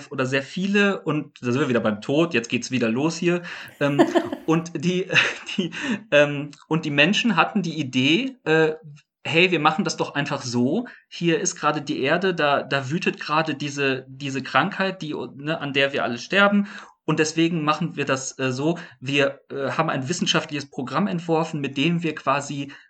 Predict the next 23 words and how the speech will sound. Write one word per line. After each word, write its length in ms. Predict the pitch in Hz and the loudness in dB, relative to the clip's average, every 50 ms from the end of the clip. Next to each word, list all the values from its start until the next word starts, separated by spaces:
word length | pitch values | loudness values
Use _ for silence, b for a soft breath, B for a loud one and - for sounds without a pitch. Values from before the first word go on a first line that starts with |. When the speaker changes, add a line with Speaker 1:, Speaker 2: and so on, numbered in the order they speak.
| B _ | B _
Speaker 1:
äh, 240 | - 135 131 131 123 - - - | 2 4 4 4 2 -2 -6 -6
die 120 | - 143 131 | -4 -4 -2
Seele 340 | 131 143 143 160 180 170 | 0 2 4 4 4 2
vom 220 | 160 - 156 135 127 | 0 -2 -4 -4 0
Körper 340 | - 156 139 135 160 - - | 2 2 4 4 4 2 2
trennen 360 | - - 131 120 117 113 104 | 2 2 2 4 4 4 2
können." 400 | 104 107 113 98 87 87 76 - 240 | 0 -2 -2 -2 -2 -4 -4 -4 -4
Speaker 2:
Okay. 300 | 226 233 - 240 220 220 B B B B B B B _ _ _ _ - | -4 -4 -6 -8 -8 -8 B B B B B B B _ _ _ _ -8
Speaker 1:
So, 220 | - 127 117 107 101 | -4 -2 0 0 0
und, 400 | 95 - 131 127 135 131 131 - - | -2 0 0 2 2 2 0 0 0
ähm, 400 | 127 127 123 123 120 123 123 - _ _ _ _ _ _ - - - - | 2 4 4 4 2 0 -2 -8 _ _ _ _ _ _ -18 -18 -18 -18
das 260 | - 123 127 117 - - | -8 -4 -4 -4 0 0
hat 180 | 160 160 - - | 0 0 2 0
auch 260 | 139 139 - - - _ _ | -2 -2 -2 -6 -14 _ _
in 140 | - 143 139 | -4 -2 -2
gewisser 380 | 127 127 127 156 165 - 156 135 | -2 -2 0 -2 0 0 2 4
Weise 260 | 135 131 131 127 131 120 | 4 4 4 4 0 -2
geklappt, 640 | 117 107 - - - 139 175 214 - - - - | -4 -4 -4 -2 0 2 2 2 2 -4 -6 -4
aber 200 | 131 131 135 143 131 | -2 0 2 2 0
nicht 180 | 139 156 - | 0 0 -4
so 140 | - 135 120 | -6 -6 0
ganz, 420 | - 120 110 151 202 208 - - - | 2 2 4 4 2 0 -2 -4 -2
denn 360 | - 131 131 160 196 202 | 0 2 2 2 2 0